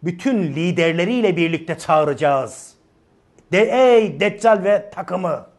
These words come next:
Firavun ve saz arkadaşları, gelin. Yani ne yapacak? Cenab-ı Hak bütün herkesi lider ve önderleriyle takip çağıracak. Onun için kimin peşinden gidiyoruz dikkat edeceğiz arkadaşlar.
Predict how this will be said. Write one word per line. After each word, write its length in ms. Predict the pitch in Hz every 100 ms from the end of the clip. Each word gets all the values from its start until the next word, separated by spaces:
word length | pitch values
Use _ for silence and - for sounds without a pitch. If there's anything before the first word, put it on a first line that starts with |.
| _ _ _ _
Firavun 460 | - 220 214 233
ve 100 | 220
saz 260 | 202 226 220
arkadaşları, 760 | 208 175 190 180 - 160 147 110 _ _ _ -
gelin. 420 | 190 196 147 98 _ _ _ _ -
Yani 280 | 151 165 156
ne 60 |
yapacak? 500 | 220 185 190 262 -
Cenab-ı 340 | 160 170 185 196
Hak 240 | 226 170
bütün 520 | 175 254 240 147 - _ -
herkesi 720 | 214 208 185 175 269 285 247 - _ _ _ _ _ -
lider 520 | 143 175 175 175 175
ve 360 | 160 175 214 - _ _ _ _ _ _ _ _ -
önderleriyle 800 | 156 160 156 156 170 185 156 -
takip 560 | - 147 - 135 131 -
çağıracak. 600 | 156 143 139 139 233 233 - _ _ _ _ _ -
Onun 220 | 151 240
için 240 | - 185
kimin 280 | - 208 190
peşinden 480 | 165 151 175 160 143
gidiyoruz 440 | 143 156 170 190
dikkat 280 | 131 - 139
edeceğiz 380 | 135 107 113 107
arkadaşlar. 520 | 110 117 107 - 95